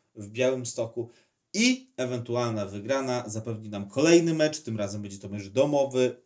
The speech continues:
ze zwycięzcą pary Ruch Wysokie Mazowieckie, Olimpia Zambrów i to naprawdę już będzie konkretne meczycho.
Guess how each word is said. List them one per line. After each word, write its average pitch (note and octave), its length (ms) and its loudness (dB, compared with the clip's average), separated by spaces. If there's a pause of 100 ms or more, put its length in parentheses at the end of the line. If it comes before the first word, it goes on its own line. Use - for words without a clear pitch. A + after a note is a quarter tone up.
ze G#2+ 240 4
zwycięzcą A#2 600 -6
pary A2 360 -2
Ruch D3+ 280 0
Wysokie B2 480 -4
Mazowieckie, G#2+ 760 -8 (460)
Olimpia A2+ 680 -4 (100)
Zambrów G2 720 -6
i F2 80 -20 (160)
to B2+ 540 4
naprawdę G2+ 720 -6 (100)
już F#2+ 380 -16
będzie F2+ 540 -10 (220)
konkretne F2+ 480 -14
meczycho. E2+ 460 -20